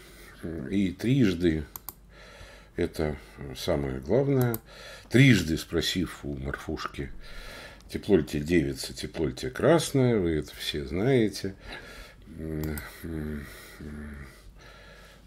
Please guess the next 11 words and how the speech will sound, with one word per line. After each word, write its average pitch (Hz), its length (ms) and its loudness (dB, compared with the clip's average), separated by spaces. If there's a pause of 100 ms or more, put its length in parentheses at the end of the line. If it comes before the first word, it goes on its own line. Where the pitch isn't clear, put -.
Э, 71 460 -2 (1300)
она 104 260 10
отвечает 78 640 2
ему 78 220 2
на 73 160 4
это 71 400 0 (1000)
корректно 73 760 2
и 73 240 -4 (580)
замечательно. 95 1040 4 (120)
Она, 71 540 -2
она 69 240 -6